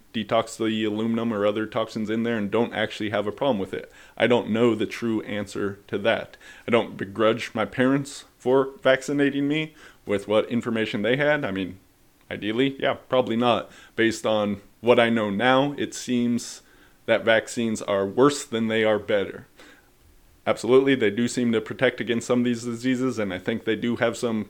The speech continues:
possible case uses. You gotta look at risks and rewards, but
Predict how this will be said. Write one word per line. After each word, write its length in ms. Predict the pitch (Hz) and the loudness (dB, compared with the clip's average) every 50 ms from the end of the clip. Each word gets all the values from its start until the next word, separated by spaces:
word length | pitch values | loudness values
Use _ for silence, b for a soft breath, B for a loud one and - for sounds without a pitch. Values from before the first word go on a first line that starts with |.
| - _ _ | -12 _ _
possible 400 | - 123 127 123 - - 123 120 | 2 4 4 4 4 0 0 0
case 340 | 120 - 135 139 135 - - | 2 2 2 2 2 0 -2
uses. 460 | 151 151 143 143 160 151 143 143 - | -2 -2 0 0 0 -2 -2 -4 -6
You 80 | 113 101 | -4 0
gotta 400 | 104 104 101 98 98 98 95 B B B B B - | 2 2 2 2 2 0 -2 B B B B B -4
look 180 | 117 104 - | -4 0 0
at 140 | 107 98 - | 0 0 4
risks 340 | 110 123 123 - - - 127 | 2 2 2 2 -4 -4 -4
and 140 | 113 107 104 | -4 -2 -2
rewards, 580 | 101 101 101 123 127 135 143 147 143 - - B B B B B B | -4 -2 2 4 6 6 6 4 2 -4 -12 B B B B B B
but 380 | - 113 104 101 - - - | 2 4 4 2 0 -6 -16